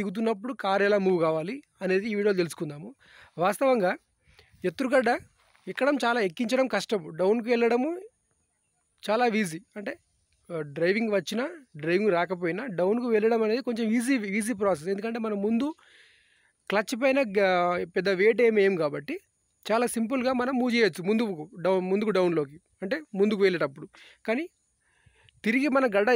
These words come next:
ఎక్కుతున్నాము అంటే ఎక్కే టైంలోన మనకు కొంచెం క్లచ్ పైన weight వేయాల్సి ఉంటుంది. ఆ క్లచ్ పైన ఎలా weight వేయాలి ఏంటి అనేది చూపిస్తాను చూడండి ఒకసారి.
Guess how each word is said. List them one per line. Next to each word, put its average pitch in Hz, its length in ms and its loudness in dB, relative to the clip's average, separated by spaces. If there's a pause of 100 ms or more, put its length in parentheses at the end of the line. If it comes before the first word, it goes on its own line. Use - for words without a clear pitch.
(100)
ఎక్కుతున్నాము 262 520 0
అంటే 202 180 -2 (240)
ఎక్కే 277 280 -2
టైంలోన 214 400 0 (320)
మనకు 180 300 -6 (680)
కొంచెం 233 240 0 (140)
క్లచ్ 220 260 -2
పైన 285 160 0 (120)
weight 247 180 6
వేయాల్సి 202 260 2
ఉంటుంది. 139 180 -14 (500)
ఆ 190 120 -12
క్లచ్ 233 200 -2 (120)
పైన 262 100 2 (120)
ఎలా 240 200 4
weight 226 200 4
వేయాలి 214 340 2
ఏంటి 202 200 0
అనేది 202 200 -4 (340)
చూపిస్తాను 175 420 -2
చూడండి 147 260 -4
ఒకసారి. 156 260 -14